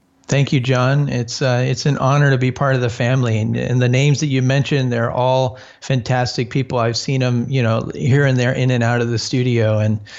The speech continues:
you know, it's such an honor to be able to be here and just share information. Uh, when I received the award here in the desert, of the Desert Health Wellness Award for the entire Coachella Valley,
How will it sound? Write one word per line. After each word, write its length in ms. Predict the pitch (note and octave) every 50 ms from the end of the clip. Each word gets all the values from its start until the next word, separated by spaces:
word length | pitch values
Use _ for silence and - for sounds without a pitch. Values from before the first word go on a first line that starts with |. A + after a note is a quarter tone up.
| - - - - - _
you 100 | - C3+
know, 80 | C3+ C3+
it's 140 | C3+ -
such 220 | - F#3 F3+ - -
an 120 | D#3 C#3+
honor 380 | C3+ B2+ C3 C#3 D3 C#3+ C3+ B2
to 140 | B2 - C#3
be 200 | A#2+ A#2+ A#2+ A#2
able 180 | A#2+ A#2 A#2 G#2+
to 140 | - B2
be 260 | A2+ A#2+ B2+ C3 C#3+ C3
here 320 | A2+ B2 A#2+ A#2 A2+ A#2
and 220 | A#2 A#2 A#2 A2+ A#2
just 160 | B2 B2 -
share 680 | - - - D3 C3+ C3 C3 B2+ B2 A#2+ A#2 A2+ A#2 - - - - _ -
information. 1000 | - C#3 B2 - C#3 A#2 A#2+ A#2 A#2+ B2 B2 A#2+ - - C3 A2+ G#2+ G#2+ G#2 A2 G#2 - - - - - -
Uh, 460 | - B2 A2 A2 A#2 - - C3+ C#3 -
when 240 | - B2+ B2 B2 B2
I 40 | A#2+
received 680 | A#2+ B2 B2 - - E3+ D3+ D3+ D3 C3 A#2+ C3+ C#3+
the 120 | C#3 B2+
award 720 | B2 A#2 A2 A2 A#2+ B2 C3 C3+ C3 C3 B2 A#2 A#2 - - -
here 240 | B2 C3+ A2+ A#2+ B2
in 100 | B2 A#2
the 80 | A2+ A2+
desert, 480 | G#2+ C3+ C#3 C3+ B2+ A#2+ A#2 A#2 A#2+ -
of 220 | - A#2 A2+ A2+
the 80 | B2 A#2
Desert 300 | A2 C3 C3 A#2 B2+ A2+
Health 200 | A2 A#2+ A2+ A2
Wellness 480 | A2+ A2+ A#2+ C#3 C#3+ C3+ B2 - -
Award 380 | B2 A2+ A2 A2 A2 G#2+ G#2+ A2
for 160 | - - A#2+
the 220 | A2 A#2 A2+ A2+ - - -
entire 380 | - A2+ G#2+ - - B2 B2+ A#2
Coachella 460 | - - A#2 - - B2+ A#2 A#2 A2+
Valley, 440 | A2+ A#2 A#2 B2+ C3 A#2+ A#2 A2+